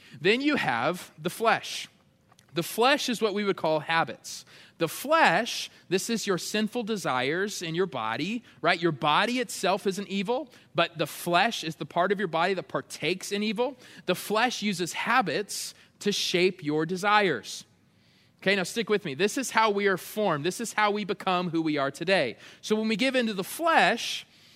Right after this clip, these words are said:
it's when we partake in bodily actions that the world tells us to do.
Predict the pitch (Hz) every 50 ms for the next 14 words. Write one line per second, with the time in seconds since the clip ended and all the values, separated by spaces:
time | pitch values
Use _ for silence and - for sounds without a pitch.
0 | - 160 - - 214 208 - - 202 226 226 226 214 220 214 214 - - _ _
1 | _ - - - - 220 190 - - 233 240 262 277 233 - - - 196 190 170
2 | 156 135 175 190 226 254 254 254 262 262 254 - 185 175 175 - - - 156 139
3 | 170 220 233 - - - - - _ _ _ _ _ _ - 175 - 208 190 170
4 | 175 175 175 190 190 - - 156 147 147 139 - 151 143 143 - - - 175 156
5 | 160 147 123 107 95 -